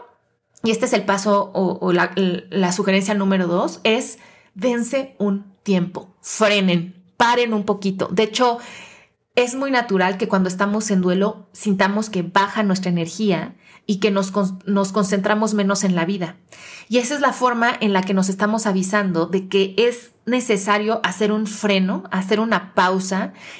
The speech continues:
e ir hacia adentro para poder analizar, reflexionar y acomodar. Entonces, el segundo paso es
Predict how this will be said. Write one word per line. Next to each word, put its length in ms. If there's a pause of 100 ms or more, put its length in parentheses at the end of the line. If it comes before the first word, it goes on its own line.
(140)
e 280
ir 380
hacia 380
adentro 480 (1120)
para 280
poder 500
analizar, 880
reflexionar 840
y 100
acomodar. 680 (420)
Entonces, 480
el 100
segundo 540
paso 440
es 420